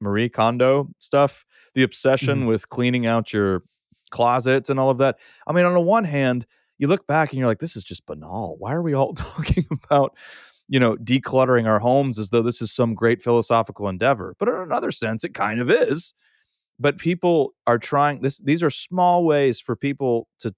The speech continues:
Speaker 1: feel as though they're taking back some sense of order in their lives. And, you know, the other scholar worth mentioning here, and I think he d-, I think he goes to greater depth than Tara Isabella Burton, actually, is, is Drew, D R U, Johnson.
Speaker 2: Mm-hmm.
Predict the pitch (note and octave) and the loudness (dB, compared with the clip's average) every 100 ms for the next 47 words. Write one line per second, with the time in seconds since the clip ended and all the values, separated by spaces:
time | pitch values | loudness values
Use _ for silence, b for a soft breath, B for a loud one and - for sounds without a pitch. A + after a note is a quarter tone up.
0 | _ - - D3+ D#3+ D#3 A#2 A#2 A#2 G#2+ | _ -20 -8 0 2 2 0 2 2 2
1 | G#2 G2+ - C3 C3+ - A#2+ G#2+ G#2+ - | 0 -2 -4 -6 -6 -8 -6 -2 -2 -4
2 | - A2+ - G#2+ F#2+ - G2+ C3 C#3+ F#2+ | -8 -6 -6 -6 -8 -8 0 2 4 0
3 | F2 - b b b _ A2+ A2 G2+ G#2 | -4 -12 b b b _ -4 0 0 2
4 | A#2 G2+ F2+ B2+ D#3 C3+ C3+ D#3 C3+ - | 2 2 0 -2 0 2 2 4 2 2
5 | A#2+ A2+ G#2 G2 G2+ - G#2 - G2 F2+ | 2 4 2 2 -2 -2 -6 -4 -8 -6
6 | A2 G2 F#2 F#2 _ _ _ _ _ _ | -4 -2 -2 -6 _ _ _ _ _ _
7 | _ _ - G#2+ G#2+ A2 C3+ A#2+ A#2+ - | _ _ -4 0 2 2 0 -4 -4 -4
8 | A2+ A2+ B2+ A#2 G#2+ G#2+ - G#2 G2 F2 | 0 0 0 -2 -2 -2 -2 0 0 2
9 | A2 G2+ - - G2 F#2+ F2 G#2 F#2+ F2+ | 0 0 -6 -12 -6 -6 -4 0 0 0
10 | F#2 F2 F2+ E2+ F2+ F2 F2+ F#2 - G2 | -4 -4 -4 -2 -4 -4 -6 -10 -8 -8
11 | - G2+ F#2+ G2+ F2+ - - _ _ - | -6 -6 -4 -6 -6 -8 -10 _ _ -4
12 | G#2 F#2+ - A#2+ A2 G2 G#2 _ G#2 G2+ | -4 -4 -4 0 2 2 -2 _ -2 -2
13 | - F#2+ F#2 F2 F2+ F2 - - F2+ F2 | 0 0 0 -2 -4 -6 -6 -4 -4 -6
14 | - E2+ A#2 G#2 | -10 -10 -10 -10